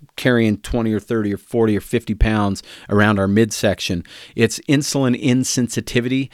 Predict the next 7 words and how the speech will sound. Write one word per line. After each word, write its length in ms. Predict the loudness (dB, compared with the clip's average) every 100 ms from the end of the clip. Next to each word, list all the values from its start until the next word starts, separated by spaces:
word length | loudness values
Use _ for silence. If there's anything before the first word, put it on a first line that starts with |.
| -20 -16 -2
uh, 480 | 2 4 2 0 0
and 420 | -2 0 -2 -2
it 220 | 0 2
is, 560 | 2 0 -2 -8 -8 -12 -8
it 220 | -6 -4
leads 400 | 0 0 0 -4
to 360 | 0 2 2